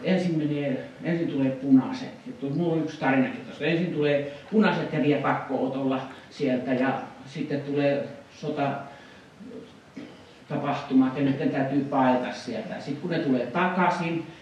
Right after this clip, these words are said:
kaikki on niinku raastettu ja revitty ja paskottu. Ja sit tuleekin valkoiset ja taas ne lähti, joutuu lähteen pakoon. Et niinku ees taas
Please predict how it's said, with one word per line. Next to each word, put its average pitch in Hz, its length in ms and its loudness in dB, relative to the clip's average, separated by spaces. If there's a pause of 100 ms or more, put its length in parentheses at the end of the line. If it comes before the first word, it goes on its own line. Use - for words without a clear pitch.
(200)
kaikki 156 400 2
on 131 60 8
niinku 131 320 4 (260)
raastettu 147 500 2
ja 131 80 4
revitty 147 480 0
ja 117 120 0
paskottu. 190 800 0 (420)
Ja 151 60 -2
sit 185 160 2
tuleekin 123 400 -2
valkoiset 190 760 4 (360)
ja 135 80 -8
taas 170 360 0
ne 165 100 0
lähti, 170 320 -2
joutuu 165 320 2
lähteen 151 420 2
pakoon. 135 680 0 (880)
Et - 220 -10
niinku 160 280 -4
ees 190 300 4
taas 147 420 0